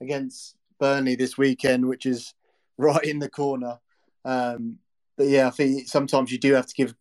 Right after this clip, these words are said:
credit to the goalkeepers. And Jimmy, I don't know, obviously there's goalkeeping coaches now, but if we're looking at it from a goalkeeper's perspective, how,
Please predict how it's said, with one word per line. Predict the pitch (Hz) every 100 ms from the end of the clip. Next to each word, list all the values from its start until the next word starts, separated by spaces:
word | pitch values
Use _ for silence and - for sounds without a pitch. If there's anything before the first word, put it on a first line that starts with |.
| -
credit | 151 131 -
to | 123
the |
goalkeepers. | 131 135 131 131 120 117
And | 127 131 - _ - _
Jimmy, | 160 151 156
I | 151
don't | 160 160
know, | 151 147 139
obviously | 151 147 -
there's | 143 139
goalkeeping | 151 143 - 143 143 139
coaches | 139 135 127 123
now, | 135 135 131 -
but | 131
if | - _ _ _ -
we're | 156
looking | 165 160
at | 151
it | 151
from | 147 143
a |
goalkeeper's | 139 156 156 143 135 127 123
perspective, | - 127 - 127 101 120 120 123 _ _ _ _ _ - -
how, | 143 151 151